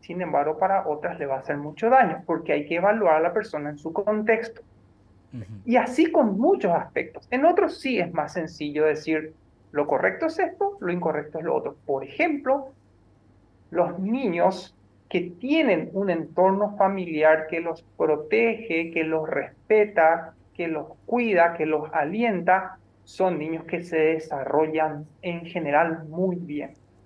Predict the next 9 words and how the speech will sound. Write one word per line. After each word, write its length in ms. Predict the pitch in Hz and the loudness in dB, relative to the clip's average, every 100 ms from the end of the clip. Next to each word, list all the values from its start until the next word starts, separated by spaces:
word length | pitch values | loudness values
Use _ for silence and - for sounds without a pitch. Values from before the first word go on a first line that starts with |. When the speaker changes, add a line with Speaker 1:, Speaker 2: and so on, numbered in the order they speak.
| _ _ _ _ _ | _ _ _ _ _
Speaker 1:
Entonces, 640 | 170 139 156 160 220 220 - - | -10 -4 -2 0 -2 -4 -12 0
sí 340 | 285 311 285 - _ - | 2 2 -4 -14 _ 2
a 120 | 151 | 4
un 160 | 156 170 | 4 2
entorno 720 | 170 - 165 160 175 170 180 | -2 0 4 4 2 -4 0
familiar 800 | 180 180 175 151 147 147 147 - _ - | 0 0 -2 -4 2 4 2 -4 _ -16
respetuoso, 1400 | - - - - 156 - 139 139 147 - 151 135 147 - _ _ _ _ - | -10 -10 -10 -10 -10 -6 0 2 2 -2 -4 -4 -8 -18 _ _ _ _ -8
cuidadoso, 720 | 175 170 139 147 147 165 160 | -2 2 4 2 0 -6 -6
afectivo. 680 | 147 - 147 - 147 131 | -8 -8 -10 -12 -12 -12